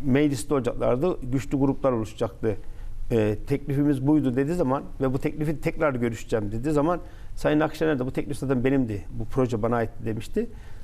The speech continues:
Kılıçdaroğlu bence o tartışmaya böyle üstünden hafifçe böyle bir, yani cila atıp geçiştirmek için söylediği bir cümle. E,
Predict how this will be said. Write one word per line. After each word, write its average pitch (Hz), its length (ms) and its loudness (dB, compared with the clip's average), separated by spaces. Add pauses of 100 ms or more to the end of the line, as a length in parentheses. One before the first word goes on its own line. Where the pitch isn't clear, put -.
Kılıçdaroğlu 170 560 4
bence 147 260 4
o - 400 0 (200)
tartışmaya 139 840 0 (580)
böyle 143 220 4
üstünden 147 500 0
hafifçe 139 520 -2
böyle 120 220 2
bir, 123 220 -2 (240)
yani 113 220 0
cila 131 300 2
atıp 117 320 -2
geçiştirmek 120 640 -2
için - 120 -4
söylediği 110 420 -4
bir - 40 -4
cümle. 120 320 0 (720)
E, 135 420 4